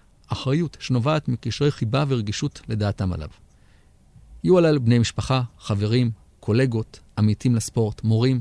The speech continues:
וכן הלאה. לדעתו, זהו המחסום העיקרי המונע עבריינות מנער הגיל. פשוט, הלחץ המופעל עליו מצד אנשים שדעתם חשובה לו. בהתחייבות, commitment, הכוונה היא ליתרונות וטובות ההנאה שהנער יפסיד.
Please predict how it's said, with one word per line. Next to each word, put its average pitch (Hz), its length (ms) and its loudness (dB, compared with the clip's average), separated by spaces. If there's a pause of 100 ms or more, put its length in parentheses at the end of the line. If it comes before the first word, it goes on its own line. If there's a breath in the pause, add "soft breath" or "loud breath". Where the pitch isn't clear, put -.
(120)
וכן 104 260 -2
הלאה. 90 220 -4 (540 soft breath)
לדעתו, 123 580 0 (100)
זהו 151 400 4
המחסום 170 400 -2
העיקרי 151 400 -2 (140)
המונע 131 320 0
עבריינות 131 420 0
מנער 113 260 0
הגיל. 104 260 -4 (640 soft breath)
פשוט, - 400 -6 (460 soft breath)
הלחץ 170 420 0
המופעל 156 400 0
עליו 117 240 0 (120)
מצד 135 320 0
אנשים 156 520 0
שדעתם 120 560 -2
חשובה 98 380 -6
לו. 82 100 -12 (960 soft breath)
בהתחייבות, 123 680 -2 (120)
commitment, 123 640 2 (580 soft breath)
הכוונה 123 360 0
היא 185 100 4
ליתרונות 160 500 0
וטובות 135 340 -2
ההנאה 151 380 0
שהנער 139 340 0
יפסיד. 113 420 -4